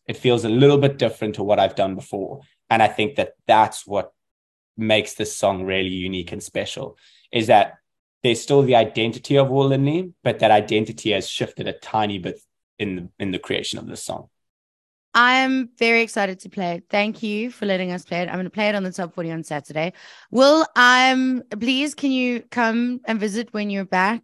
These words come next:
Speaker 2: and come and talk to us about new music? Because I know that we're getting lots of it. I've seen you've been in the States working really, really hard. Um, when you're back, come and tell us about Pink and if she's really as cool as we think she is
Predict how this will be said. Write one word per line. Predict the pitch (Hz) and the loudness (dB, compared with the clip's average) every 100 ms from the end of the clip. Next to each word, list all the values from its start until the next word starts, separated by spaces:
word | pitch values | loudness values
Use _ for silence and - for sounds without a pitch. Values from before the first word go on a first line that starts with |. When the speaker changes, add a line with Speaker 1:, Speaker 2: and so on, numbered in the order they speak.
| - | -8
Speaker 2:
and | - 196 196 190 - _ | -6 -4 -4 -6 -14 _
come | - 269 | -4 -2
and | 277 | 0
talk | 269 254 | -2 -2
to | 262 | -6
us | 233 | -4
about | 233 226 | -4 -4
new | 214 | -4
music? | 214 208 190 190 | -4 -6 -8 -8
Because | 190 196 | -10 -6
I | 196 | -2
know | 202 214 | 0 0
that | 196 | 0
we're | 190 | -4
getting | 180 | -4
lots | 175 165 - | -4 -6 -6
of | 156 | -4
it. | 151 | -4
I've | - 165 | -4 -6
seen | - 185 180 | -6 -4 -4
you've | 170 156 151 | -4 -6 -6
been | 165 160 | -6 -4
in | 151 143 | -6 -8
the | 139 | -10
States | - 147 139 | -8 -8 -6
working | 147 147 151 | -8 -6 -6
really, | 147 | -6
really | 139 - | -6 -8
hard. | - - - - _ - _ _ | -12 -14 -16 -18 _ -20 _ _
Um, | 185 180 180 | 0 2 2
when | 196 226 | 0 2
you're | 247 | 0
back, | 202 214 247 294 - | 2 4 2 0 -8
come | - 220 | -4 -4
and | 214 | -2
tell | 233 220 | -2 -2
us | 226 | -2
about | 196 196 | -2 -2
Pink | 214 208 254 | -2 -4 -4
and | - | -8
if | 185 | -8
she's | - 185 | -8 -6
really | 175 180 180 | -4 -2 -4
as | 175 | -6
cool | - 190 | -8 -6
as | 175 | -6
we | 160 | -8
think | 165 160 160 | -8 -10 -8
she | 156 | -6
is | 180 226 | -6 -8